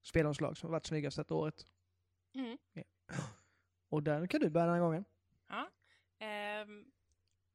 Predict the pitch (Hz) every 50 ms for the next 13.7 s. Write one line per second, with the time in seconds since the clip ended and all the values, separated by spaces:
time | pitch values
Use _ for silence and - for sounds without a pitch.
0 | _ _ _ - 180 180 196 202 214 - - 202 _ - 190 175 170 - 175 175
1 | 180 165 165 _ _ _ _ 185 175 170 165 165 170 165 170 _ - 170 170 165
2 | 175 185 220 226 202 170 _ _ _ - _ _ _ _ _ _ _ _ - 180
3 | 175 165 165 170 170 170 170 165 165 170 156 160 160 160 160 160 160 160 175 -
4 | - - 170 _ _ _ - - 175 170 170 160 165 180 - 175 175 180 175 180
5 | 175 165 160 165 165 160 - 165 156 160 _ _ _ _ _ _ _ _ _ _
6 | _ _ _ - - 208 196 185 185 180 - _ - 196 196 175 165 - - -
7 | 160 170 - - 180 175 180 190 190 180 170 160 _ _ _ _ _ _ _ _
8 | _ _ _ _ _ _ _ _ _ _ _ _ _ _ _ - 180 - _ 175
9 | 165 - 175 165 160 165 156 _ - 160 160 170 175 175 _ _ _ _ _ _
10 | - 175 170 180 175 175 - 175 160 - - 165 156 160 - - 175 175 170 -
11 | - _ _ _ _ - 180 175 _ - - 180 160 - - - - 180 - -
12 | 170 160 165 - - - - _ - - - _ _ _ _ _ _ _ _ _
13 | _ _ _ _ _ _ _ - 135 135 127 165 180